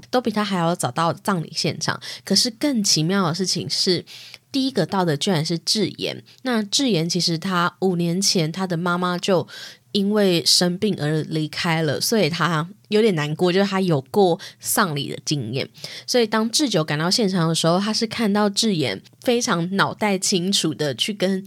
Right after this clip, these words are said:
丧礼人员交代说后续的事宜。当朝夕赶来现场的时候，他也是第一个握住他的手说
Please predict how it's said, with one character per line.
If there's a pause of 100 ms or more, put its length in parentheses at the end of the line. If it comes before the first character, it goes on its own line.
(140)
丧
礼
人
员
交
代
说
后
续
的
事
宜。 (180)
当
朝
夕
赶
来
现
场
的
时
候，
他
也
是
第
一
个
握
住
他
的
手
说